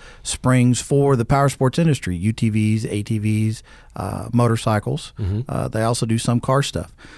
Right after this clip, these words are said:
Speaker 1: Um, they have been working on a vintage M X series, and David Henry, who is the owner of, previous owner of V D T R A, owns North Forty Cycle Park,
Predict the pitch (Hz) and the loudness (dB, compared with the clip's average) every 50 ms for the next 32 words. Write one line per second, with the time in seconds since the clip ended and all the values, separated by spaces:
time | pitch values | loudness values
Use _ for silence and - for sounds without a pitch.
0 | - - - - 143 139 139 143 139 131 123 123 - - - - - - - - | -20 -14 -4 0 2 2 4 4 4 4 4 2 0 -6 -14 -20 -18 -12 -8 -4
1 | 107 113 131 139 160 190 202 175 147 135 127 131 123 123 127 127 135 135 139 - | -2 0 2 4 4 4 4 2 2 2 2 2 4 4 4 4 4 4 2 0
2 | - - - - - - 120 120 123 - - 135 135 135 131 123 - - 127 127 | -6 -14 -20 -18 -6 -2 2 2 2 2 4 4 4 6 4 4 2 2 2 4
3 | 123 117 110 104 101 104 120 123 120 - 127 123 113 113 - - - - 127 123 | 4 4 2 0 0 2 2 2 2 2 2 0 0 -2 -4 -4 -2 0 2 4
4 | 135 151 175 - - - - 98 82 80 - - - - - - - - - 123 | 4 4 2 0 -2 -4 -2 -2 -2 -2 -6 -10 -12 -12 -12 -12 -10 -4 -2 0
5 | 117 117 113 110 107 107 104 107 107 - - - _ - - - 120 117 110 107 | 2 2 2 2 2 0 0 0 -2 -4 -8 -14 _ -10 -4 0 0 2 2 2
6 | - 175 226 226 165 117 113 117 127 127 120 110 104 104 107 101 101 - - 123 | 2 4 4 6 4 4 4 4 4 4 2 2 0 0 -2 -2 -2 -2 0 2
7 | 135 143 156 143 120 110 113 117 127 - - 110 101 98 107 120 139 - - - | 2 4 4 4 4 4 2 2 0 -2 -2 -4 -4 -4 -6 -10 -16 -12 -6 -4
8 | 113 110 98 104 98 - 104 98 98 98 95 95 101 98 98 95 - - 104 95 | -2 -2 -2 -4 -4 -4 -4 -2 -2 -2 -2 -2 -4 -4 -4 -4 -4 -4 -2 -2
9 | 90 92 107 123 143 - - - 139 135 139 135 139 139 - - - - - - | -2 -2 -2 -2 -4 -4 -2 0 0 2 2 2 2 0 -2 -6 -14 -20 -14 -6
10 | - 135 127 127 123 - - 123 117 117 - 147 147 147 - - - 123 - - | -2 0 0 0 0 0 -2 -2 -2 0 2 0 0 0 -2 -4 -6 -6 -8 -8
11 | - - - - | -10 -14 -20 -20